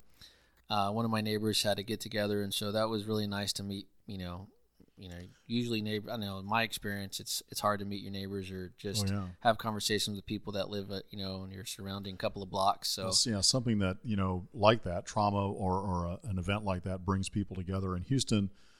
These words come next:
Speaker 2: you know, I think, you know, everybody always says it's kind of a cliche that, you know, diversity is our strength, our diversity, we're a very diverse city.
Speaker 1: Mm-hmm.
Speaker 2: And I think that strength really comes out during things like this, uh, because people, you know, you hear the stories about folks looting and things like that, but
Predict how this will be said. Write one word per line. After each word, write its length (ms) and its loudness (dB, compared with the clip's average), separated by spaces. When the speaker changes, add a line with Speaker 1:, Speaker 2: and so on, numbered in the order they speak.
Speaker 2:
you 80 2
know, 120 8
I 60 10
think, 240 2
you 120 0
know, 80 2
everybody 300 6
always 240 6
says 260 8
it's 140 -2
kind 200 0
of 120 0
a 140 -2
cliche 480 2
that, 200 -8
you 80 -6
know, 240 -8
diversity 500 2
is 120 -2
our 100 -2
strength, 400 -4
our 80 -4
diversity, 500 -2
we're 120 -6
a 40 -8
very 200 -4
diverse 320 -4
city. 300 -2
Speaker 1:
Mm-hmm. 320 -12
Speaker 2:
And 80 2
I 60 4
think 180 0
that 160 -2
strength 340 0
really 200 -2
comes 260 -4
out 240 -6
during 380 0
things 340 -6
like 240 6
this, 320 -4
uh, 220 6
because 320 0
people, 520 2
you 80 -2
know, 120 0
you 120 4
hear 140 10
the 80 4
stories 320 8
about 220 4
folks 260 -8
looting 340 -6
and 120 -6
things 180 -8
like 200 -8
that, 280 4
but 240 4